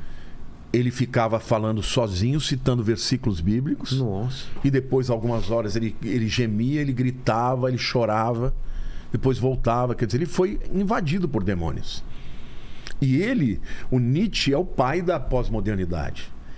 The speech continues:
Speaker 1: Toda a visão pós-moderna que diz, "Olha, não existe verdade absoluta." O século vinte, com o existencialismo,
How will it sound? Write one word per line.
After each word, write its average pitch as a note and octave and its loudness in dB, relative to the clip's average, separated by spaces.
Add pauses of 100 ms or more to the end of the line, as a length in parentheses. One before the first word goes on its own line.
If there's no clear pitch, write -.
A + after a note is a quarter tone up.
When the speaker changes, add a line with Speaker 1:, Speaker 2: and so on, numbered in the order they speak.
(260)
Speaker 1:
Toda G3+ 4
a G#3 0
visão C#3 0
pós-moderna A#2+ 0
que - -2
diz, G#2+ 0
"Olha, G#2+ 2
não B2+ 2
existe A2+ 0
verdade G#2 2
absoluta." G#2+ 2 (460)
O - 0
século F3+ 2
vinte, B2+ 0
com C3 2
o B2+ 2
existencialismo, G#2 0